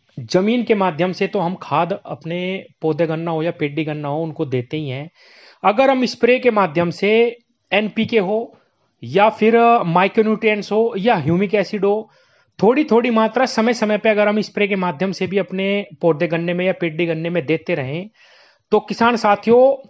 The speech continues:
जो हमारा पौधा है उसका सर्वांगीण विकास होगा। गन्ने के जो पत्तियां हैं वो चौड़ी होंगी, गन्ने में चमक जल्दी बनेगी,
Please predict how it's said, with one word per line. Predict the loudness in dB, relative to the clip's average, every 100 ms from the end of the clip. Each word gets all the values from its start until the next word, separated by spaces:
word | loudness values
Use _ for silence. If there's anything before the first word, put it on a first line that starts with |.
| -18
जो | 0 2
हमारा | 2 4 4 4
पौधा | 0 0 2
है | 2 0
उसका | 0 -2
सर्वांगीण | 0 0 0 0 0 -2
विकास | -4 -4 -4 -4
होगा। | -4 -4 -6 _ _ _ _ _ _ -4
गन्ने | 0 2 2 2
के | 4
जो | 4 6 6
पत्तियां | 4 0 0 2 4
हैं |
वो | 4
चौड़ी | 2 2 4
होंगी, | 2 2 0
गन्ने | 0 0 2
में | 0
चमक | 0 -2 -2 -4
जल्दी | 0 0 2 0
बनेगी, | 0 -2 -8